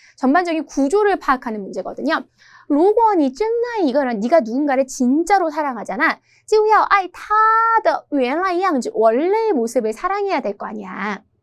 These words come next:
"爱他的好", 그의 좋은 것도 사랑하고, "也爱他的坏". 여기서부터 느낌이 빡 와야 돼요. 어? "好"랑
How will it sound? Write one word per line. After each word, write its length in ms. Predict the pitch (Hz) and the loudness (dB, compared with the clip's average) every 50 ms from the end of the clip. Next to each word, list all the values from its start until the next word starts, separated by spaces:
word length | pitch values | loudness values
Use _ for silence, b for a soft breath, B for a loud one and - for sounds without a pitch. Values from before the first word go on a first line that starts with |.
| _ _ _ _ _ _ _ _ _ _ _ B B B B B B B B B | _ _ _ _ _ _ _ _ _ _ _ B B B B B B B B B
"爱他的好", 2250 | B 370 370 359 339 285 254 - - - - - 403 415 415 415 403 - - _ _ _ _ _ _ _ _ _ - - - - 254 214 214 196 185 190 202 247 277 285 - _ _ _ _ | B 2 2 2 2 -2 -4 -8 -12 -14 -6 0 2 4 4 2 2 -2 -6 _ _ _ _ _ _ _ _ _ -20 -18 -10 -4 0 0 2 2 4 6 6 8 6 6 4 _ _ _ _
그의 520 | - - - 269 294 349 370 381 403 403 403 b b b b b | -10 -6 -4 -2 0 2 2 2 2 0 -2 b b b b b
좋은 300 | - - 247 247 240 214 | -2 2 2 2 2 0
것도 300 | 202 214 - - 202 190 | -2 -8 -10 -8 -8 -6
사랑하고, 640 | - - 381 415 415 427 415 392 392 392 392 381 285 | -2 0 2 2 2 2 0 -2 -2 -2 -2 0 0
"也爱他的坏". 1600 | 233 - - - 359 370 311 285 - - - - 349 - - _ _ _ _ _ _ _ _ _ - - 480 494 480 392 226 - _ _ _ _ _ _ _ - | 0 0 2 2 2 0 0 -2 -6 -2 -2 -2 -2 -2 -6 _ _ _ _ _ _ _ _ _ -4 2 4 6 6 6 4 2 _ _ _ _ _ _ _ 0
여기서부터 400 | 226 269 294 349 415 403 392 302 | 0 2 2 2 2 2 0 0
느낌이 360 | 220 240 240 320 339 320 - | -2 -2 -2 0 -2 -2 0
빡 160 | - - - | 0 0 2
와야 200 | 330 262 226 208 | 2 2 2 0
돼요. 100 | - - - - | -4 -4 0 2
어? 180 | 320 381 - _ _ _ | 0 0 0 _ _ _
"好"랑 720 | - - - - - 262 247 226 226 220 247 320 392 453 | -18 -14 -8 -2 2 2 2 2 2 2 2 2 2 0